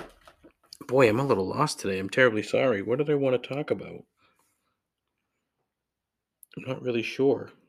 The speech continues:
I don't know. I'm a little, I'm a little fuzzy-brained at the moment. Fuzzy-brained? Jesus Christ, David.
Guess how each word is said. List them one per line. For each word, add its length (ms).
I 40
don't 160
know. 140
I'm 120
a 60
little, 340
I'm 80
a 20
little 240
fuzzy-brained 880
at 80
the 80
moment. 420
Fuzzy-brained? 1000
Jesus 360
Christ, 380
David. 280